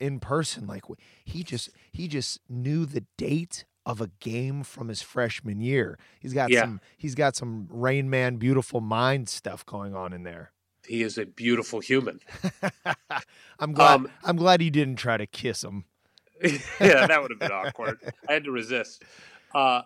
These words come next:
Speaker 2: I will also say that we referenced a few times in that interview our conversation with our next podcast.
Speaker 1: Right,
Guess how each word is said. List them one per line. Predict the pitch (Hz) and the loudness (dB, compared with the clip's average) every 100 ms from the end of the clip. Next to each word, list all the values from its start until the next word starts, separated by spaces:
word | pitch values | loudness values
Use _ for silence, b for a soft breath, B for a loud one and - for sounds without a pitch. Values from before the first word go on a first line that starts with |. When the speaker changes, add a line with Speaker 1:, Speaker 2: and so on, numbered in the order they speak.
| - | -2
Speaker 2:
I | 156 | -2
will | 170 | 0
also | 180 175 170 | -2 -2 -8
say | - 165 147 143 135 | -10 -8 -6 -8 -10
that | 123 135 131 127 - _ _ - | -8 -8 -8 -12 -20 _ _ -14
we | 139 151 | -12 -6
referenced | 139 143 170 156 - | -4 -4 -6 -10 -12
a | 147 | -16
few | 147 143 | -12 -12
times | 143 139 139 131 - | -6 -6 -6 -10 -12
in | 139 135 | -8 -6
that | 139 139 135 - | 0 0 0 -4
interview | 139 135 135 143 143 | -6 -6 -6 -6 -4
our | 131 | -4
conversation | 113 139 131 127 123 127 123 139 131 127 _ _ _ - | -4 -4 -4 -4 -4 -4 -4 -6 -8 -12 _ _ _ -6
with | 117 113 | -4 0
our | 107 | -2
next | 95 104 - - - | 0 -4 -4 -18 -2
podcast. | 143 143 - 160 170 - - 107 | 0 0 -2 -2 -2 -6 -16 -10
Speaker 1:
Right, | 104 113 101 - - | -2 -2 -2 -8 -16